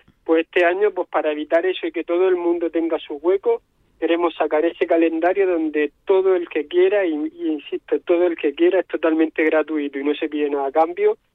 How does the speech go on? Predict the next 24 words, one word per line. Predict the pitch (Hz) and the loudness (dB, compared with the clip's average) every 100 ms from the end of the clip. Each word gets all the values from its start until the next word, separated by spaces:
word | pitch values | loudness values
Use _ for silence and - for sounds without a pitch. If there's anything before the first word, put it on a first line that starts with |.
| _ _ _ _ - | _ _ _ _ 0
pueda | 175 175 | 2 2
estar | 165 _ 175 151 160 - | -2 _ 0 0 0 -8
en, | - 151 151 156 - | -12 -10 -10 -12 -12
en | - 160 | -8 -4
un | 170 | -2
medio | 170 180 175 | 2 2 0
como | 160 156 156 | 0 -2 0
Marca, | 165 180 - 226 233 - _ _ _ _ _ _ _ _ - | 2 0 -2 0 0 -2 _ _ _ _ _ _ _ _ 0
eh, | 151 143 147 151 151 | 2 4 4 2 0
anunciando | 156 147 - 175 170 190 196 | -2 -4 0 0 2 2 0
su | 175 | -2
carrera | 156 151 160 160 - | -4 0 2 0 0
solidaria | 151 147 170 190 226 233 - _ _ - | -4 0 0 2 0 0 -4 _ _ -6
y | 156 | -4
diciendo | 156 185 170 160 | -2 0 0 0
dónde | 156 175 170 165 208 | 0 -2 0 2 2
es, | 196 | 0
cómo | - 165 | -4 -6
se | - | -6
puede | 156 165 160 | -2 0 0
inscribir | 156 - 160 165 | -4 -10 -2 2
a | 165 | 4
la | 160 151 | 2 0
gente, | 185 190 - 208 202 | -2 -4 0 0 0